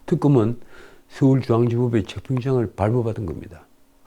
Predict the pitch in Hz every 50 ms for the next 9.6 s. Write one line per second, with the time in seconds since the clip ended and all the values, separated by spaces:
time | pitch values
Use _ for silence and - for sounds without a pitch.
0 | - - - 170 160 175 175 170 156 151 156 156 143 - 165 143 117 110 104 95
1 | 80 82 71 71 - - - - - - 92 90 95 113 147 156 - - 165 160
2 | 135 - 156 151 131 - - 98 104 123 - - 143 143 143 143 139 139 135 -
3 | - - 143 113 101 90 69 55 - - _ - - - - - - _ - -
4 | - 156 170 156 - - - 147 131 139 131 131 135 113 76 - - - - _
5 | - - - - 101 107 113 - - - 123 147 156 147 143 143 - - - 143
6 | 147 147 147 139 139 127 - 113 110 123 131 123 117 98 87 - - - 120 110
7 | - - 135 135 127 98 85 95 - - - - - - - - - - 143 139
8 | - - 160 160 151 156 160 151 151 - - 139 139 - - 139 131 127 104 104
9 | 107 110 107 104 104 92 - 90 69 67 67